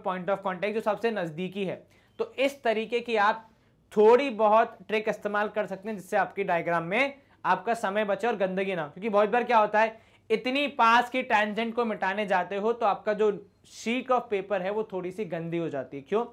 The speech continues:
क्योंकि आप ना सिर्फ लाइन मिटाओगे बल्कि कहीं ना कहीं सर्कल भी मिटा दोगे थोड़ा बहुत, फिर सर्कल का गोला दोबारा बनाओगे तो वहां पे भी डबल बनाना हो जाएगा। यहाँ पे पास में है, आपको दिख रहा है बीच में गैप है, लेकिन आपको गैप कवर अप करना है तो ऐसे ऊपर से टेप लगा दिया हमने कि चलो भैया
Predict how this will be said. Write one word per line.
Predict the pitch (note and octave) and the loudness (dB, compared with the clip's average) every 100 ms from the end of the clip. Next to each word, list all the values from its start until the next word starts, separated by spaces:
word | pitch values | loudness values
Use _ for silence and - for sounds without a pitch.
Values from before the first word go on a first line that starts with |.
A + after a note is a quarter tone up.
| _ _ _ | _ _ _
क्योंकि | F3+ F#3+ | -8 0
आप | G#3+ | 2
ना | G#3 G3 | 2 -2
सिर्फ | A3+ G3+ | -2 0
लाइन | G3 G#3+ | -2 -2
मिटाओगे | G#3+ G#3 G#3 A3 | -4 0 2 2
बल्कि | G#3 F#3 F#3 | 0 -4 -2
कहीं | F#3 F#3 | -2 -2
ना | G3+ | -4
कहीं | G3+ G#3+ | -4 -4
सर्कल | G3+ F3+ G3 F#3+ | -4 -2 -2 -2
भी | G3+ | -2
मिटा | F#3+ F#3 | -2 0
दोगे | F3+ F#3 F#3 | 0 0 -4
थोड़ा | F3+ F3+ | -2 0
बहुत, | F3 F3 E3+ - _ _ G#3+ | 2 0 -4 -14 _ _ 0
फिर | A3 | 4
सर्कल | G#3 G3 G#3 | 2 2 0
का | A3 | 0
गोला | F#3+ F#3 G3 | 0 2 4
दोबारा | G3 F#3+ F#3+ F#3+ | 4 4 4 4
बनाओगे | F#3 F3+ F#3 F3 F#3+ F#3 _ _ - | 2 0 -2 -2 -4 -6 _ _ -2
तो | |
वहां | F#3+ F#3 F3+ | 2 4 4
पे | G3+ | 2
भी | G3+ | 2
डबल | F#3 F3 F#3+ F#3 | 0 2 2 2
बनाना | F3+ F3 F3+ F3+ | -2 -2 -2 -2
हो | F3 | -4
जाएगा। | E3+ D#3+ D#3+ E3+ - _ _ E3+ | -2 -2 -2 -6 -10 _ _ 0
यहाँ | G3 A#3 A#3+ | 4 4 4
पे | B3+ | 2
पास | B3+ A3 G#3+ A#3 A#3+ | 2 2 4 2 0
में | B3+ | -2
है, | A#3+ B3 B3+ - _ _ - | 0 0 -2 -6 _ _ 0
आपको | G#3 G#3 G#3 | 0 2 0
दिख | G3+ G#3+ | 0 2
रहा | A#3 | 4
है | A#3 | 4
बीच | A3+ A3+ | 0 -6
में | A#3 G#3+ | -4 2
गैप | G#3+ A3 A3 | 4 4 4
है, | |
लेकिन | A3 G#3+ G#3+ | -2 0 -2
आपको | G3+ G#3+ | -2 0
गैप | F#3 F#3+ G3 | 2 2 2
कवर | F#3 G3 | 2 4
अप | G#3 | 2
करना | G#3 G3+ | 0 -2
है | A3+ | -2
तो | A3+ | 0
ऐसे | G3 G#3 | 0 0
ऊपर | G3+ G#3 | -2 -2
से | G3+ A3 | -2 -4
टेप | A3 G3+ F#3+ | -2 -2 0
लगा | F3 E3 | 0 0
दिया | D#3 D#3 | -2 -4
हमने | C#3+ B2+ B2+ | -6 -10 -14
कि | F3+ | -4
चलो | G#3 G#3 | 0 2
भैया | F3+ C#3+ | 2 -2